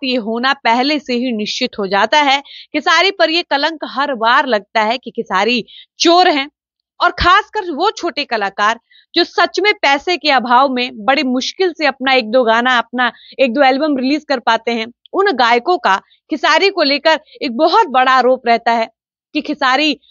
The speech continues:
गरीब गायकों का गाना चुराते हैं, छोटे गायकों का गाना चुराते हैं जो अपने सर्वाइवल के लिए जैसे तैसे एल्बम निकाल रहे हैं ताकि उनकी कुछ कमाई हो सके। आप गौर करिएगा,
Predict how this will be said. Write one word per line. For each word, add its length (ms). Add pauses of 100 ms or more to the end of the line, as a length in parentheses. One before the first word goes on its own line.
(140)
गरीब 360
गायकों 360
का 120
गाना 260
चुराते 440
हैं, 180 (120)
छोटे 420
गायकों 360
का 100
गाना 260
चुराते 440
हैं 80
जो 100
अपने 200
सर्वाइवल 520
के 160
लिए 180 (320)
जैसे 400
तैसे 380
एल्बम 260
निकाल 320
रहे 120
हैं 80
ताकि 420 (220)
उनकी 220
कुछ 200
कमाई 380
हो 120
सके। 340 (220)
आप 120
गौर 200
करिएगा, 540